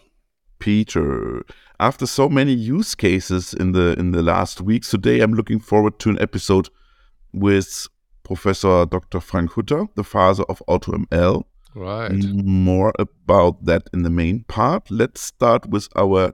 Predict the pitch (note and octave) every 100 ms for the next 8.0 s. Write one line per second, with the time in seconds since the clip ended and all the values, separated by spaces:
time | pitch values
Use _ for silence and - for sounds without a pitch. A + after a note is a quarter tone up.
0 | - E2+ F#2 G2+ - - G#2 C3+ A2+ A2+
1 | A#2+ G2+ G#2 G2 G#2 - - _ _ -
2 | - - _ _ _ - C3+ G3 B2+ A#2
3 | D#3+ D3 B2 A#2 C3 F3 F3 C3+ A#2+ G#2+
4 | - - D#3+ F3 E3+ B2 B2 C#3+ D#3 D3+
5 | C#3 C3+ B2+ B2+ B2 C#3 C#3+ C#3+ - B2
6 | A#2+ A#2+ A2 A2 A2 A#2 C#3+ D#3+ - A#2+
7 | A#2 A2 - C3 B2+ - A#2 A2 G2+ G#2